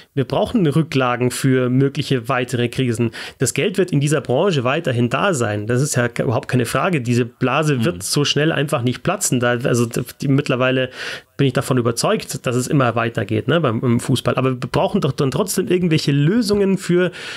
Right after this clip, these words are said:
Speaker 1: für zukünftige Krisen. Wenn ich jetzt, wenn ich jetzt, okay, wir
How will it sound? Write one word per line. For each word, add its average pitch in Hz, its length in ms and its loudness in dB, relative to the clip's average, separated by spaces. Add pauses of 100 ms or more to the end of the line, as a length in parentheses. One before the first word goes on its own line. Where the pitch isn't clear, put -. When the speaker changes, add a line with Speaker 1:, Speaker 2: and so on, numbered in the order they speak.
(260)
Speaker 1:
für 151 140 0
zukünftige 220 840 -2
Krisen. 185 460 0
Wenn 135 100 0
ich 147 140 -2
jetzt, 170 280 -4
wenn 156 120 2
ich 160 80 0
jetzt, 170 180 0
okay, 170 440 -2
wir 151 180 0